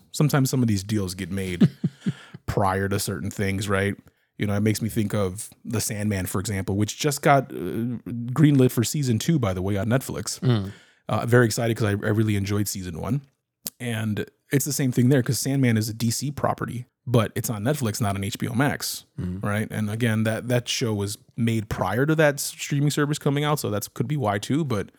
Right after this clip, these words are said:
Speaker 1: now you have an existing agreement, and season two is coming out on Netflix again. So who knows how that stuff works, but there we go. Let's get into these two gaming stories that I have. These are really interesting 'cause they're both similar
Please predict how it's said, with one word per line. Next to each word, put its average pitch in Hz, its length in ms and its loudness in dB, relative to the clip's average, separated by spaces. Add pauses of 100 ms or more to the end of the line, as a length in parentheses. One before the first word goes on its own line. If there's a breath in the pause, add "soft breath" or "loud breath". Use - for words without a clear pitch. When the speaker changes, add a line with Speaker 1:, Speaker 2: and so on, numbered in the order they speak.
(300 soft breath)
Speaker 1:
now 107 120 0
you 104 140 0
have 98 120 0
an 98 80 -4
existing 101 420 -6
agreement, 139 460 2
and 101 160 -2
season 107 640 -6
two 110 220 0
is 110 100 -2
coming 120 280 0
out 123 160 0
on 165 100 0
Netflix - 340 -2
again. 113 200 -10
So 113 280 -6 (340)
who 139 120 4
knows 113 160 2
how 113 80 0
that 98 120 0
stuff - 240 -8
works, - 240 -6
but - 260 -6 (420)
there 139 180 6
we 131 120 4
go. 117 380 0 (340)
Let's 147 240 4
get 160 160 0
into 143 240 0
these 123 220 0
two 135 320 2
gaming 110 460 2
stories 73 460 -4
that 95 140 -2
I 90 80 -4
have. - 180 -4
These 175 160 2
are 240 80 6
really 147 260 6
interesting 107 440 -6
'cause 127 140 -4
they're 113 120 0
both 120 540 2 (260)
similar 104 640 -4